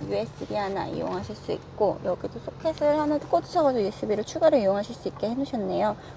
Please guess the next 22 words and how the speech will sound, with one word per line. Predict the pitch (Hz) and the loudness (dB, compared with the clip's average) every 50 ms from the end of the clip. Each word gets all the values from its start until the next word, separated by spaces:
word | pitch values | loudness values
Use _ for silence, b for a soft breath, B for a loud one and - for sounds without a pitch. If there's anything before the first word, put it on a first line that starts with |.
| B - | B 0
컵홀더 | - - - - - 320 311 302 302 294 302 | 0 0 2 2 4 4 6 8 8 8 8
두 | - - 240 220 | 6 2 -6 0
개 | - 240 226 214 | 4 4 6 6
있고, | 190 - - - - - 320 349 392 427 494 480 B B B B B B B - - | 4 0 -6 -4 0 4 6 6 6 4 2 -4 B B B B B B B -8 -6
여기 | 202 190 185 180 170 | -4 -4 -2 -2 -4
이제 | 165 - - 254 285 320 | -2 0 2 4 4 4
드라이빙 | 311 - - 233 220 220 214 208 190 | 2 2 4 4 4 4 2 0 -2
모드, | 160 160 160 - - 170 | 0 -2 -2 -2 -4 -6
스포츠, | - - - - - 359 349 - - - 214 - - | -6 -8 -6 -2 -2 -2 -2 -2 0 0 2 2 2
컴포트, | - 320 339 349 - - - - - - - - - | 2 2 2 2 0 -2 -4 -6 -4 -4 -2 -2 0
에코, | 196 202 - - 220 | -2 -4 -2 -2 -2
프로 | - - - 359 359 392 392 | -2 2 2 4 6 8 8
모드까지 | 359 277 240 - 220 - - 190 165 - - 110 - - - - - - - | 8 8 6 4 0 0 0 0 0 0 -2 -6 -8 -10 -14 -18 -18 -18 -14
주행 | - - 190 185 185 185 180 B B B B - | -10 -8 -6 -4 -4 -4 -6 B B B B -8
변경하셔서 | - 180 170 175 - - 196 220 254 262 269 294 277 - - - - - - - - - | -4 -2 0 0 0 0 0 0 0 2 2 2 2 0 -2 -6 -6 -8 -12 -12 -8 -4
이용하실 | 175 175 175 170 180 - - - | -2 0 0 0 -2 -2 -6 -8
수 | - - - - - - | -8 -10 -16 -16 -10 -8
있다는 | - 170 180 - - 175 190 190 180 170 170 | -8 -8 -8 -2 2 2 2 4 2 0 -2
점 | - 165 - 160 170 226 285 403 B B B B B B - - | -2 -4 -2 0 2 2 2 0 B B B B B B -12 -10
확인시켜드리고, | 240 233 226 226 226 226 - - - 247 233 226 220 185 185 - - - - - 302 339 392 440 - - - - - - - - | -8 -6 -4 -4 -4 -4 -6 -4 -2 -2 0 0 0 -2 -2 -4 -6 -2 2 4 4 6 4 2 -2 -8 -14 -16 -18 -16 -12 -8
에어 | 185 185 190 | -6 -6 -6
서스펜션도 | 214 - - 233 - - 247 226 220 214 214 196 202 214 269 285 359 494 | -4 -4 -6 -6 -6 -6 -6 -6 -6 -6 -6 -6 -2 4 6 8 8 8